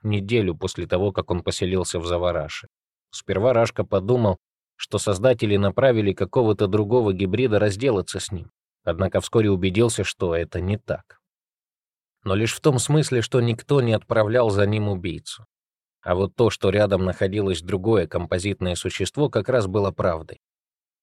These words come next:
Пальцы этого существа, тощего воришки из соседней подворотни, были каким-то образом изменены. Не все, а лишь указательный и средний. Их искусственно удлинили и снабдили дополнительными фалангами.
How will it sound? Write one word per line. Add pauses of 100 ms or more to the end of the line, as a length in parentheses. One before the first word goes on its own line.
Пальцы
этого
существа,
тощего
воришки
из
соседней
подворотни,
были
каким-то
образом
изменены.
Не
все,
а
лишь
указательный
и
средний. (640)
Их
искусственно
удлинили
и
снабдили
дополнительными
фалангами.